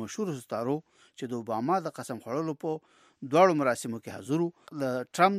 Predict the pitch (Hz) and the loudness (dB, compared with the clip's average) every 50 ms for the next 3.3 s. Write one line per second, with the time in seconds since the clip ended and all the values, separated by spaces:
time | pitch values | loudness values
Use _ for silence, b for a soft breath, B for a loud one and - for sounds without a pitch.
0 | 175 190 180 170 - 139 123 139 131 120 - - 123 151 175 175 170 160 147 131 | -2 -4 -4 -4 -6 -8 -6 -4 -4 -4 -4 -2 -2 0 0 0 0 -2 -2 -2
1 | 120 120 117 110 - - 160 156 143 - - 139 135 131 127 113 104 110 117 110 | -2 -2 -4 -6 -6 -4 -2 -2 -2 -2 -4 -4 -4 -4 -6 -10 -10 -10 -12 -10
2 | 107 135 143 143 - _ - 123 123 117 117 120 131 120 117 113 117 - - 139 | -4 -4 -4 -4 -4 _ -8 -6 -4 -4 -4 -4 -4 -6 -8 -8 -6 -4 -4 -4
3 | 127 135 117 113 107 104 | -4 -6 -8 -8 -10 -10